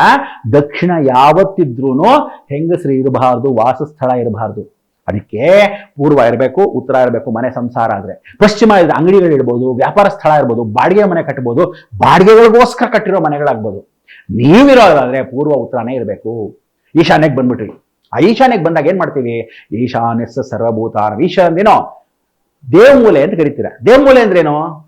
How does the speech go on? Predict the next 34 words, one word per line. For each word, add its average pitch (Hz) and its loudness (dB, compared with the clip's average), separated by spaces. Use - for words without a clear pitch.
ದೇವ್ 220 2
ಮೂಲೆ 202 2
ಅಂದ್ರೆ 180 -2
ಅರ್ಥ 160 -2
ಗೊತ್ತಾ 120 -2
ನಿಮ್ಗೆ? 101 -8
ದೇವ್ರ 240 6
ಮನೆ 226 2
ಕಟ್ಬಿಡ್ತಾರೆ. 160 -4
ಇತ್ತೀಚೆಗೆ 202 -4
ನೀವು 190 -4
ನೋಡಿದೀರಾ, 175 0
ರಾಮ 139 -2
ರಾಮ, 160 2
ಒಬ್ಬನಿಗೂ 214 2
ತಲೆನೇ 175 2
ಓಡಲ್ಲ. 156 0
ದೇವ್ 262 6
ಮೂಲೆ 190 2
ಭಾರ 170 -2
ಇರಬಾರ್ದು 160 2
ಅಂತ 147 -2
ದೇವ್ರ 285 6
ಮನೆನೇ 277 2
ಯಾವನಾದ್ರು 214 0
ಕಟ್ಬಿಡ್ತಾನೇನ್ರಿ? 175 -2
ಗಂಡು 233 2
ಮಕ್ಕಳ 226 2
ಮೂಲೆ 190 0
ರೀ 156 0
ಅದು. 131 -2
ನಿಮ್ 139 2
ಗಂಡ 156 2
ಗಂಡು 139 2